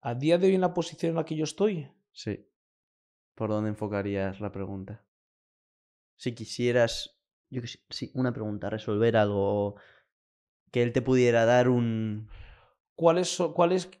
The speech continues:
Speaker 1: cuál cree que él son las personas que s-, las siguientes contrataciones que tengo que hacer en mi empresa?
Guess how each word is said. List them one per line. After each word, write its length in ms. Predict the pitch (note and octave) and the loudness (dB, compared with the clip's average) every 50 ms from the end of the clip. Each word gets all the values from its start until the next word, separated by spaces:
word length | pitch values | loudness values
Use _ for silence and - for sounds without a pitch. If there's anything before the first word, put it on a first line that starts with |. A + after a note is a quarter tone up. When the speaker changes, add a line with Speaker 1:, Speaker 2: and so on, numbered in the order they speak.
| _ | _
Speaker 1:
cuál 360 | - E3+ F3 F3 F#3+ F#3 F#3 - | -2 0 2 2 2 0 -2 -6
cree 480 | - F#3 F#3 F3 F3+ F#3 G3 G#3 G3 G3 | -4 -2 0 2 2 4 2 2 0 -2
que 180 | - E3 E3 | -2 0 2
él 140 | E3 E3+ E3 | 2 2 0
son 360 | D#3 - F3+ E3+ E3+ E3+ E3 | 0 -2 -2 -2 -2 0 0
las 180 | E3 D#3 D3+ - | 0 0 0 -2
personas 480 | - D3+ D3 - - D#3+ E3 E3+ E3+ | -4 -6 -6 -4 -6 -4 -4 -4 -6
que 120 | - - D3 | -4 -6 -6
s-, 280 | C#3 - - - - - - | -6 -6 -10 -12 -12 -10 -8
las 280 | D#3 D3+ D3+ D3 D3 | -2 -2 -2 0 -2
siguientes 440 | - D3 D3 D3+ D#3+ E3 F3 D#3+ - | -4 -4 -2 -2 -2 -2 -2 -4 -4
contrataciones 640 | - E3 D#3+ D3+ D3 D3 C#3+ - D#3+ E3 F3 D#3+ | -4 -4 -2 -2 -2 -2 -4 -4 -4 -4 -4 -4
que 100 | - C#3+ | -6 -6
tengo 180 | C#3 C#3+ C#3+ C#3+ | -6 -4 -6 -4
que 60 | C3+ | -6
hacer 160 | B2+ - D3 | -6 -6 -6
en 80 | C#3 C3+ | -6 -4
mi 60 | B2 | -6
empresa? 440 | A#2 G#2 G2 G#2 - - A#2 - _ | -6 -6 -8 -10 -10 -12 -14 -16 _